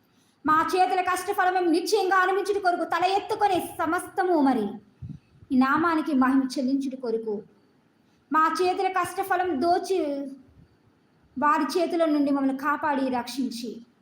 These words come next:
మేము చేసిన పనుల విషయంలో అపజయం పాలవక, నష్టాలు అనుభవించక, మరి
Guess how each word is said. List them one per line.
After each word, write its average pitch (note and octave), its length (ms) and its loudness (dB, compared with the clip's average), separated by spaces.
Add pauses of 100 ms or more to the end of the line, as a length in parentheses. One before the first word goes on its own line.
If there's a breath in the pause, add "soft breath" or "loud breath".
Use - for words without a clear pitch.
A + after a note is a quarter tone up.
(1400)
మేము D#4 200 2
చేసిన F#4+ 360 2 (100)
పనుల F#4+ 260 2
విషయంలో F#4+ 340 0
అపజయం F4+ 500 0 (100)
పాలవక, D4 540 0 (1120)
నష్టాలు D#4 540 -2
అనుభవించక, B3+ 560 2 (3250)
మరి A#3 260 -2